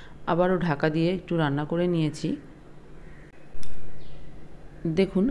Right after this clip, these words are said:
আবারও একটু নেড়ে চেড়ে দিচ্ছি। আমার মাশরুমের তরকারি রান্না করা হয়ে গেছে।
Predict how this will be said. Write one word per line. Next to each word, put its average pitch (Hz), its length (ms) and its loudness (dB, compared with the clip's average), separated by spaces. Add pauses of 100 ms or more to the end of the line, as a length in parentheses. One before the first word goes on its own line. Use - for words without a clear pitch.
আবারও 156 320 2
একটু 170 200 -2
নেড়ে 160 240 2
চেড়ে 170 260 -2
দিচ্ছি। 165 460 -2 (4000)
আমার 180 280 0
মাশরুমের 170 640 -2 (260)
তরকারি 160 440 -2
রান্না 147 260 -4
করা 160 260 -2
হয়ে 165 260 0
গেছে। 127 380 -2